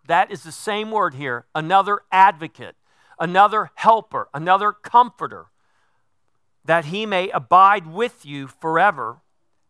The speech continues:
How long does our advocate abide with us? Forever. How long does Jesus advocate for us before the Father? Forever. This word is correctly translated helper as well as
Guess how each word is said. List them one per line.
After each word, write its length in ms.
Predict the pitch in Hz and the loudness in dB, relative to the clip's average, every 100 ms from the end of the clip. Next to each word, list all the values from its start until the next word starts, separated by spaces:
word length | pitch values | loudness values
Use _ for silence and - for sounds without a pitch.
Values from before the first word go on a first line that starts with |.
| _ | _
How 260 | - 208 226 | 4 6 6
long 320 | 220 240 233 | 4 2 2
does 220 | 196 180 | -4 2
our 200 | 208 214 | 4 4
advocate 520 | 175 196 220 214 - 208 | 4 2 2 -2 -6 -4
abide 400 | 156 196 214 185 | 4 4 4 0
with 240 | 226 233 | -6 0
us? 380 | 254 262 - - _ _ _ _ _ _ | 0 0 -6 -20 _ _ _ _ _ _
Forever. 1000 | _ - 208 202 - 208 220 170 139 113 _ _ _ | _ -4 0 0 -2 2 2 2 -4 -10 _ _ _
How 260 | - 220 240 | 4 6 6
long 480 | 208 202 240 247 | 2 2 2 0
does 180 | 185 175 | -6 -16
Jesus 600 | 123 151 208 233 220 220 - | -16 -14 -10 -10 -8 -10 -10
advocate 800 | - 185 240 202 202 - 220 226 _ _ | 0 4 4 0 -12 -8 -6 -6 _ _
for 260 | 202 214 | -2 2
us 220 | 220 233 - | 2 0 -6
before 400 | 180 - 226 220 | -18 -6 -4 -4
the 80 | |
Father? 600 | 175 - 220 233 240 247 - _ _ _ | -2 4 6 6 2 -4 -8 _ _ _
Forever. 1200 | 196 208 226 226 - _ _ 220 233 170 107 _ _ _ _ _ _ _ _ | -4 -2 0 -2 -6 _ _ 4 4 2 -8 _ _ _ _ _ _ _ _
This 340 | _ 131 233 - | _ -6 -6 -6
word 320 | 180 214 220 | -2 0 0
is 140 | 190 | -4
correctly 600 | - - 175 220 - 196 185 | -12 -8 -4 -4 -6 -10 -10
translated 800 | - 214 226 160 160 156 147 | -10 -10 -10 -10 -8 -8 -10
helper 460 | 127 180 196 202 202 | -6 -2 -2 -2 -6
as 140 | 170 | -6
well 340 | 160 175 208 202 | -6 -2 0 -2
as 160 | 151 | -6